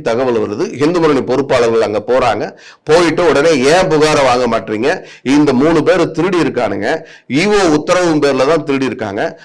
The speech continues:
ஆகையினால புகாரை கொடுக்குறோம், இந்து முன்னணி சார்பா புகாரை கொடுக்குறோம்னு சொல்லி புகார் கொடுத்த பிறகு அதுக்கு ப-, அதுக்கு ப-, ப்ரெஷரை கொடுத்த பிறகு, நீ எப்படி போடாம இருக்க முடியும், ஏன் வா-, எங்களுடைய புகாரை ஏற்க மாட்டோம்னு சொல்ல முடியும், அப்படின்னா ரிட்டர்ன்ல, ரைட்டிங்ல கொடுங்க, அப்படியெல்லாம் சொன்ன பிறகு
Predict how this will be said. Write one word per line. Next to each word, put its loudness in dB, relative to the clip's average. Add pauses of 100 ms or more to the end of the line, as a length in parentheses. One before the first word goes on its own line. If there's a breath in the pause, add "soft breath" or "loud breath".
(160 loud breath)
ஆகையினால 4
புகாரை 4
கொடுக்குறோம், -2
இந்து 0
முன்னணி 2
சார்பா 2 (100)
புகாரை 2
கொடுக்குறோம்னு -2
சொல்லி -2 (100)
புகார் -2
கொடுத்த -4
பிறகு 0 (460 loud breath)
அதுக்கு 0
ப-, 2
அதுக்கு -2 (140)
ப-, 0
ப்ரெஷரை 0
கொடுத்த -4
பிறகு, -2
நீ -2 (180)
எப்படி -2 (100)
போடாம 2
இருக்க -4
முடியும், -2 (180)
ஏன் 2
வா-, 0 (340 loud breath)
எங்களுடைய 0 (100)
புகாரை 2 (160)
ஏற்க 0
மாட்டோம்னு 0
சொல்ல 0 (140)
முடியும், -2 (220 loud breath)
அப்படின்னா 2
ரிட்டர்ன்ல, 0
ரைட்டிங்ல 0
கொடுங்க, -2
அப்படியெல்லாம் -2
சொன்ன -2
பிறகு -4